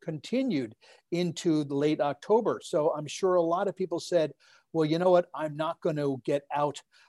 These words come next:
um, of the defensives because things just don't look good at all." Um,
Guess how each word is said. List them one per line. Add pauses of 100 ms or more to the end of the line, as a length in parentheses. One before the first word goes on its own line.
um,
of
the
defensives
because
things
just
don't
look
good
at
all." (400)
Um,